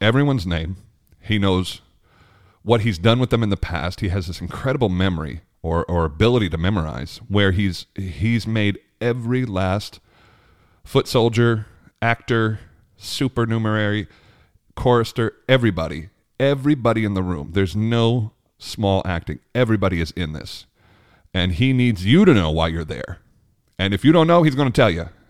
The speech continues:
And, and you're gonna have to show him. Uh, and I think that's how he gets all the energy in the room focused in one direction. I mean, how often at the end of a rehearsal do you, d-, does the group,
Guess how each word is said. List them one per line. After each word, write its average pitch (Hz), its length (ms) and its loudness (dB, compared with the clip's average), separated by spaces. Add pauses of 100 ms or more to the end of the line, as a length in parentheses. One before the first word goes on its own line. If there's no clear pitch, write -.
(200)
And, 110 380 0
and 101 160 0
you're 117 100 4
gonna 117 140 4
have 113 160 0
to 101 80 -4
show 131 260 0
him. 78 140 -8 (680)
Uh, 78 360 -2 (240)
and 101 160 0
I 101 80 0
think 160 380 -6
that's 107 220 0
how 113 220 -2
he 107 160 -4
gets 98 340 -6 (100)
all 113 260 2
the 117 140 -4
energy 104 380 -2
in 87 80 -4
the 87 80 -4
room 90 320 -2
focused - 480 -4
in 82 120 -6
one 87 160 -2
direction. - 680 -6
I 92 100 -2
mean, 98 220 0 (400)
how 156 160 2
often 151 240 2
at 101 80 -2
the 101 120 -2
end 110 100 0
of 92 60 -4
a 95 40 0
rehearsal 90 440 0
do 76 120 -10
you, 87 260 -4
d-, 90 200 -12
does 90 260 -6
the 104 80 -6
group, 110 360 -2